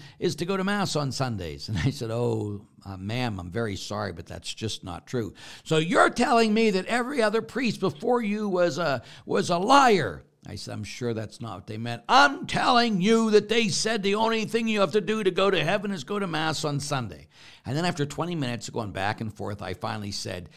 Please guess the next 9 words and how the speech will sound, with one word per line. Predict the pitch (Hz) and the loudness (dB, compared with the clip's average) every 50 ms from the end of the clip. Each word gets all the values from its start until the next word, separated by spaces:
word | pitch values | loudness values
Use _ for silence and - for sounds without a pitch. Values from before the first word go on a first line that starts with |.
| - - - - _ _ | -20 -20 -20 -20 _ _
"If | - 101 - _ | -12 -12 -6 _
that's | - - - - - 202 | 2 2 2 2 4 2
what | 254 247 240 247 | 2 2 4 2
they | 233 196 | 0 0
said, | 180 - - 202 214 208 196 190 147 131 - - _ _ | 0 0 0 2 4 4 4 2 2 -2 -8 -10 _ _
yes, | _ 175 226 254 254 - - - | _ 0 4 4 4 4 2 -2
they | - 233 220 202 | 0 2 4 6
were | 190 190 190 180 165 160 | 6 6 8 6 6 4
wrong. | 147 190 233 262 233 208 180 160 143 117 104 98 - | 6 8 8 10 10 10 10 8 6 2 0 -8 -12